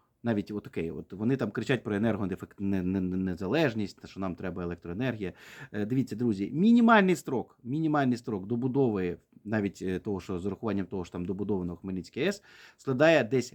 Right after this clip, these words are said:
п'ять-сім років. Мінімальний. Плюс ми ж говоримо про чи не найскладніше будівництво на світі, яким є будівництво атомної електростанції, де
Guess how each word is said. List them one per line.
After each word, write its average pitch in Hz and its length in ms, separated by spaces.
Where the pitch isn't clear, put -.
п'ять-сім 131 840
років. - 600
Мінімальний. 127 720
Плюс 160 220
ми 147 160
ж 120 120
говоримо 139 380
про 127 160
чи 139 120
не 135 80
найскладніше 135 520
будівництво 123 680
на 113 120
світі, 104 440
яким 87 300
є 90 120
будівництво 92 500
атомної 95 320
електростанції, 90 640
де 92 180